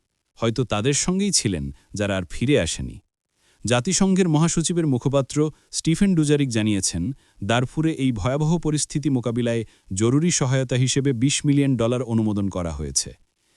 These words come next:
তিনি বলেন, চারশো পঞ্চাশ জনেরও বেশি মানুষকে হত্যা করা হয়েছে, তাদের মধ্যে রোগী, চিকিৎসক আর সাধারণ মানুষ ছিল।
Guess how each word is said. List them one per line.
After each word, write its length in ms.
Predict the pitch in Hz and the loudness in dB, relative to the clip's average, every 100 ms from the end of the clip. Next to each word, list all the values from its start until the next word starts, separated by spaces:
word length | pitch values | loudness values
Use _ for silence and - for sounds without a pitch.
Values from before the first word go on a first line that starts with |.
| _ | _
তিনি 160 | 107 107 | 0 2
বলেন, 320 | 123 135 135 - _ _ | 2 2 0 -2 _ _
চারশো 400 | - 120 - 170 | 0 2 2 0
পঞ্চাশ 440 | 147 135 139 175 156 | 0 0 2 2 0
জনেরও 260 | 170 170 | 0 0
বেশি 280 | 143 127 170 | 0 0 0
মানুষকে 400 | 156 156 - 165 | 0 0 0 0
হত্যা 280 | 143 - 147 | -2 -2 -4
করা 200 | 139 135 | 0 0
হয়েছে, 400 | 135 131 - 156 - _ - | 2 2 0 -2 -6 _ -6
তাদের 220 | 107 113 | -2 2
মধ্যে 280 | 113 107 117 | 2 2 0
রোগী, 400 | 95 98 107 156 - _ - | 0 -2 -2 -4 -8 _ -6
চিকিৎসক 600 | 123 131 165 - 95 - - _ | -4 -2 2 2 2 -6 -16 _
আর 120 | - | -6
সাধারণ 440 | 101 - 101 143 170 | -4 -2 0 2 2
মানুষ 360 | 127 90 - | 2 0 0
ছিল। 240 | - 76 | -2 -4